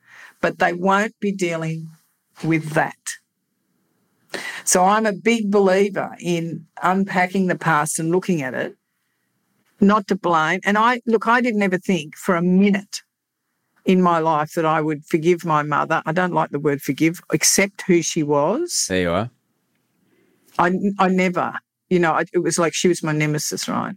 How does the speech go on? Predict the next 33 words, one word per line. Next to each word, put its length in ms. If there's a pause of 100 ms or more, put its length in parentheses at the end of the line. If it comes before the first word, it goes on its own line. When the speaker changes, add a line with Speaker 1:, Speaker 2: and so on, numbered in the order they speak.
(120)
Speaker 1:
But 160
through 360
the 100
work 320
I 140
had 220
to 100
do 180
unpacking 520
that, 180
I 100
did 300
get 180
to 80
a 60
point 220
where 80
it's 120
like, 220 (1040)
she 220
was 160
a 40
good 280
woman. 540
She 160
had 100
a 40
chronic 500
alcoholic. 920
She 160
had 120
no 180
support 600